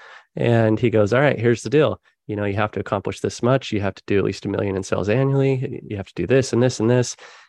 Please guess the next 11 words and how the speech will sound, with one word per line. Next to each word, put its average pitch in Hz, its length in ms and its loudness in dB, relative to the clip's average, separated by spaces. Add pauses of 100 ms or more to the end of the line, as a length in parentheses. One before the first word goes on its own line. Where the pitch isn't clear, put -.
(180)
And 110 580 0 (360)
it's 117 160 -8
fifty 123 260 0
thousand 104 280 -2
dollars." 127 420 0
And 120 80 -8
I'm 120 100 -4
like, 113 200 -4 (220)
"What 190 200 -4
the - 60 -10
hell? 127 340 0